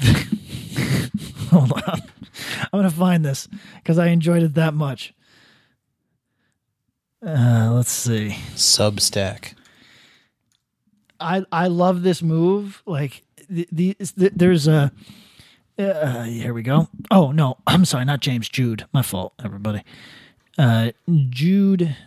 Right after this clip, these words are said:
Speaker 1: Doyle is the name of this person. So, uh, this is the part that I like.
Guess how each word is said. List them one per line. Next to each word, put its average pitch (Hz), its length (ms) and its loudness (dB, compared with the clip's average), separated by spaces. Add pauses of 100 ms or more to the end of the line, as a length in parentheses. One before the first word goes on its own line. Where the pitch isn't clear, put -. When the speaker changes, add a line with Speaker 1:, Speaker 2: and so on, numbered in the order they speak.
Speaker 1:
Doyle 135 600 -2
is 131 140 -6
the 127 80 -6
name 120 160 -6
of - 0 -
this 110 100 -8
person. 110 320 -10 (960)
So, 160 300 2 (1120)
uh, 131 400 2 (1500)
this 190 300 2
is 196 100 0
the 185 80 4
part 170 240 4
that 156 100 4
I 143 60 4
like. - 380 -4